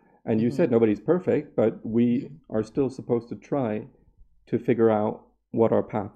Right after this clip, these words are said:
Speaker 1: is.
Speaker 2: Mm-hmm.
Speaker 1: Um, what do you do, uh, in times when things are just fuzzy and you're trying to figure out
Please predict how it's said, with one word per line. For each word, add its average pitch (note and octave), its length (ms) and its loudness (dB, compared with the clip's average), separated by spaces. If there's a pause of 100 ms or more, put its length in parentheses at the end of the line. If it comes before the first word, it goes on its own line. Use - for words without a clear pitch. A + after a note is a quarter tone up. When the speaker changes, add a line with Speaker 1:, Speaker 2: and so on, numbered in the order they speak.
Speaker 1:
is. F#2+ 440 -2 (520)
Speaker 2:
Mm-hmm. C3 480 -12
Speaker 1:
Um, G#2+ 500 -4
what C3 160 -2
do - 60 0
you E3+ 60 0
do, G3 260 -4
uh, - 100 -6 (300)
in A#2+ 240 0
times B2 460 -4
when A#2 720 -4 (100)
things B2 340 -4
are A2+ 520 -4
just A2+ 180 -8 (120)
fuzzy A#2+ 380 -2 (800)
and G#2+ 280 -6
you're G#2 180 -2
trying A2 340 -4
to A2 80 -12
figure G#2+ 340 0
out G2+ 360 -4